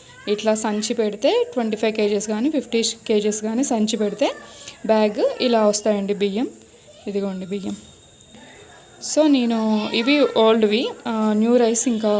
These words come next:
వస్తాయి. So, అంతా ప్రిపేర్ చేశారు, కొత్త బ్యాగ్ పెట్టారు. నేను one by one ప్రాసెస్ చూపిస్తూ ఉంటాను. ఇదిగోండి, ఈ న్యూ రైస్ వచ్చేసి ఇవి వచ్చేసాయి. చాలా బాగున్నాయి, ఏం కటింగ్ అవ్వకుండా మంచిగా వచ్చాయి.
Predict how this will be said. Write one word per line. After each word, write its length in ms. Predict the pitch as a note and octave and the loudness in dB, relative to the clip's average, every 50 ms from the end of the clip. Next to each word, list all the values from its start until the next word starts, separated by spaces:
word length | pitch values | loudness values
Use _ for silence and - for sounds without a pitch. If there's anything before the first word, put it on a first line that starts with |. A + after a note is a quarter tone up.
| G#3 G#3+ G#3 | 0 -2 -2
వస్తాయి. 540 | G#3 G3+ - - - A#3 G#3 G3+ A#3 D#4+ - C6+ - - - - - - - - - G#5 - - - - - - - - - - - - - - - - - | -2 -2 -2 -2 0 0 0 0 0 -2 -4 -8 -14 -20 -20 -20 -20 -18 -18 -18 -20 -20 -20 -20 -20 -20 -20 -20 -20 -20 -20 -20 -20 -20 -18 -12 -8 -4 -2
So, 40 | G3+ G3+ G#3 G#3+ G#3+ G#3+ G#3+ A3 | 0 0 0 -2 -2 -4 -2 -2
అంతా 240 | G#3 A3+ A3+ A3+ B3+ | -2 0 0 -2 -2
ప్రిపేర్ 480 | B3 - A3+ A3 A3 A3 A3+ A3+ A#3 | -2 -4 -4 0 2 2 2 2 2
చేశారు, 480 | A3 G#3 G#3 - G#3+ G3+ G3 A#3 D#4 A#4+ - - - - | 2 2 2 4 4 4 4 4 2 0 -2 -8 -6 -4
కొత్త 200 | - G#3 G#3+ - | -4 -2 0 0
బ్యాగ్ 340 | G#3+ G#3+ G#3 G#3 G3+ G#3 - | 0 2 0 0 0 -2 -2
పెట్టారు. 480 | G3+ F#3+ - - G#3 G3+ G3+ A3+ E4 A#4+ - - - - - - - - - | -2 -2 0 2 2 4 4 4 2 -2 -4 -12 -20 -20 -20 -20 -14 -8 -4
నేను 500 | A3 G#3+ G#3 G#3+ G#3+ G#3 G#3 G#3 G#3 G#3 | -2 0 0 2 2 2 2 2 2 2
one 120 | G#3 G#3+ | 2 2
by 220 | A3+ A#3+ A#3+ A#3 A3 | 4 4 2 2 2
one 180 | G#3+ G#3+ G#3+ | 2 0 0
ప్రాసెస్ 540 | G#3 G#3+ A3 G#3 G3+ G3+ - A#3 A#3 - - - - - - | 0 2 2 2 4 2 2 0 -2 -2 -4 -6 -4 -2 -2
చూపిస్తూ 380 | A3 A3 A3 G#3+ - - A#3+ A3 | 0 0 0 -2 -2 0 0 0
ఉంటాను. 460 | G#3 G3+ G3 F#3+ G#3 G#3+ A3 C#4 G#4+ B4 B4+ B4+ B4+ - - - - | 0 0 -2 -2 -2 0 0 0 0 -2 -4 -10 -12 -14 -10 -6 -2
ఇదిగోండి, 360 | A3 G#3 G#3+ G#3+ G#3 G#3 G#3 | 0 2 2 2 2 2 2
ఈ 100 | G#3+ G#3+ | 2 2
న్యూ 240 | G#3 G#3 G#3 G#3 G#3 | 2 0 0 0 2
రైస్ 300 | G#3 G#3 G3 G#3+ G#3 - | 2 2 2 2 0 0
వచ్చేసి 420 | G3+ G3 - - G3 D4 - D#4 D#4 | -2 0 0 0 0 0 0 0 0
ఇవి 360 | C#4 A3+ G3+ G3+ B3 E4 D5 - - - - - - - - - - - - - - - - - - C4+ | 0 0 0 0 -2 -2 -2 -4 -10 -16 -20 -20 -20 -20 -20 -20 -20 -20 -20 -20 -20 -20 -14 -8 -4 -2
వచ్చేసాయి. 640 | B3+ B3 - A#3 A3 A3 A3+ G3 G#3 A#3 E4 A4+ - - - - - - - - - A#3+ | -2 0 2 2 2 4 4 4 4 4 2 0 -4 -12 -20 -20 -20 -18 -12 -4 0 2
చాలా 180 | A3 G#3+ G#3+ | 4 4 4
బాగున్నాయి, 680 | G3+ G3+ G3+ G3+ G3+ G#3+ A3 G#3+ G#3 G3+ G3+ B3 D4 C4+ | 4 2 0 0 0 -2 -2 0 0 0 0 0 2 2
ఏం 200 | A#3+ A3+ G#3+ A3+ | 2 2 0 0
కటింగ్ 380 | A3+ A3+ G3+ F#3+ A3 A3 A3 | 0 0 0 0 0 0 0
అవ్వకుండా 460 | G#3+ G#3 G3 G3+ G3 - G#3+ G#3 G#3+ A#3+ | 0 0 0 -2 -2 -2 -2 -2 0 0
మంచిగా 460 | B3+ A#3 G#3 G3+ - A3 A3 G#3+ G3+ | 0 -2 -2 -2 -2 0 0 2 2
వచ్చాయి. 520 | G3 - - - G#3 G3+ G3 A3 D4+ G#4+ | 0 0 0 0 2 2 2 0 0 -2